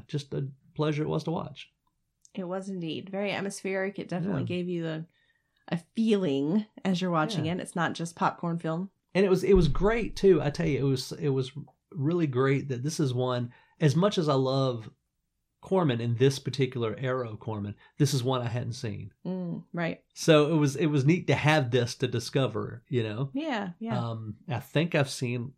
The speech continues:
Speaker 1: all the rest of 'em na-, by this n-, point now. So I don't have anything else to look forward to.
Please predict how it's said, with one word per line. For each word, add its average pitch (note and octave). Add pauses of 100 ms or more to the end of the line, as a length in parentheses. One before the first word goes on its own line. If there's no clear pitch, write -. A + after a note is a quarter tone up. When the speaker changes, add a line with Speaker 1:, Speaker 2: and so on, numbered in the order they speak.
(100)
Speaker 1:
all A#2+
the B2+
rest F3
of A2
'em F#2+
na-, G#2 (140)
by G#2+
this G#2
n-, B2 (220)
point G#2+ (120)
now. A#2 (720)
So A2+ (500)
I D#3+
don't E3
have E3+
anything E3+
else F3
to F#3
look F3+
forward A#3
to. A#3